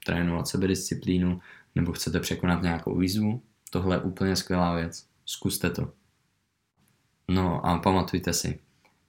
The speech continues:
za prvý, vždycky si v tom najděte nějaký hlubší smysl, abyste věděli, proč to děláte a udrželi si tu motivaci. Za druhý, začínejte po malých kručkách a postupně přidávejte.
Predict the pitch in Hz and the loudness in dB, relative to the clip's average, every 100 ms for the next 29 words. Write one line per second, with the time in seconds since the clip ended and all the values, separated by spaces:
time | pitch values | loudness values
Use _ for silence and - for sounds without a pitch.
0 | _ 90 92 87 80 - - _ _ _ | _ 2 2 4 2 0 -6 _ _ _
1 | - 90 104 - 104 - 95 95 95 95 | -6 2 2 4 4 2 0 -2 0 2
2 | 95 95 92 90 90 90 87 82 - 90 | 2 2 0 0 2 0 0 -2 0 0
3 | - 85 - - - _ _ - 87 90 | 0 -2 -2 -8 -14 _ _ -6 -4 0
4 | 92 87 85 80 - 82 - 104 104 101 | 2 2 2 2 0 -2 2 2 4 2
5 | - 98 - 90 85 82 87 85 85 85 | 0 -2 -2 -2 -2 -4 -2 -2 0 0
6 | 82 - 78 85 82 78 - - - - | 0 -2 -2 0 0 0 -2 -6 -10 -14
7 | _ _ _ _ _ _ _ _ - 90 | _ _ _ _ _ _ _ _ -2 0
8 | 98 95 101 95 95 - _ _ _ - | 4 6 6 4 0 -8 _ _ _ -2
9 | 92 95 107 101 98 95 92 90 87 - | -2 2 6 6 6 2 2 4 2 0
10 | 98 82 - 98 117 135 - 90 87 82 | -2 -2 -2 0 0 -2 -2 0 0 0
11 | - 85 92 90 95 - 85 82 85 82 | -4 -2 0 2 2 2 0 2 0 -2
12 | - | -6